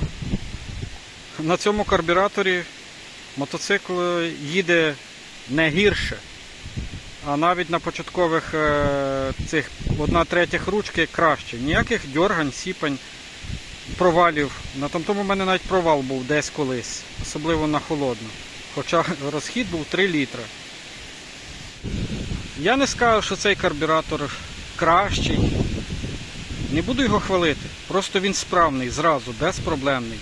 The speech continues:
Я його поставив і зовсім немає ніяких проблем. Так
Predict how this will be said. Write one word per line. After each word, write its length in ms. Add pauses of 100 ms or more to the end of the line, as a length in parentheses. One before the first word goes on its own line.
Я 100
його 260
поставив 580
і 100
зовсім 580
немає 360
ніяких 360
проблем. 380 (160)
Так 120